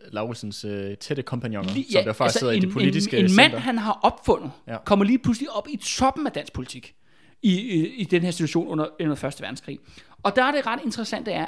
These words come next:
Speaker 2: at der sker noget ret voldsomt under Første Verdenskrig i Danmark.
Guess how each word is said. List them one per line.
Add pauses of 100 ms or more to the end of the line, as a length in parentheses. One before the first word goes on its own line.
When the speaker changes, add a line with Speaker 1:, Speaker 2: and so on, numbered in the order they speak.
(100)
Speaker 2:
at
der
sker
noget
ret
voldsomt (260)
under (100)
Første
Verdenskrig
i
Danmark.